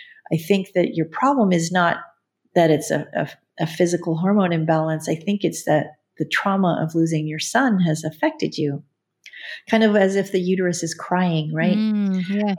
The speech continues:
Speaker 1: And she thought I was nuts. I could tell. She looked at me like, "Okay, whatever." And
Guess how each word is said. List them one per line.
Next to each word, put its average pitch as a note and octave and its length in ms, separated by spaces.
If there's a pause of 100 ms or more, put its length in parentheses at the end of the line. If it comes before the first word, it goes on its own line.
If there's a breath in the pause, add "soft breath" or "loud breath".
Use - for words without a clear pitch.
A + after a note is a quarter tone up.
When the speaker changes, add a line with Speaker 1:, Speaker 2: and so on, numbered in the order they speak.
Speaker 1:
And F#3+ 320
she A#3 140
thought F#3 240
I F3 80
was D#3+ 180
nuts. - 560 (100)
I - 100
could E3+ 220
tell. D#3+ 200
She F#3 180
looked F3+ 220
at - 80
me E3+ 160
like, D#3 200
"Okay, E3 380
whatever." D#3+ 800
And E3 340